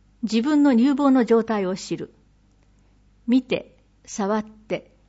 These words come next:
感じる。乳房チェック。二、早く乳房の変化に気づく。しこり、皮膚のくぼみや血清の乳糖分泌など。三、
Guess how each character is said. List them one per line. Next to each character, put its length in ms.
感 300
じ 160
る。 180
乳 200
房 220
チ 160
ェ 40
ッ 60
ク。 140
二、 300
早 300
く 260
乳 180
房 180
の 100
変 240
化 140
に 140
気 140
づ 160
く。 220
し 160
こ 200
り、 380
皮 140
膚 160
の 140
く 120
ぼ 160
み 180
や 140
血 280
清 180
の 220
乳 240
糖 220
分 180
泌 320
な 180
ど。 140
三、 380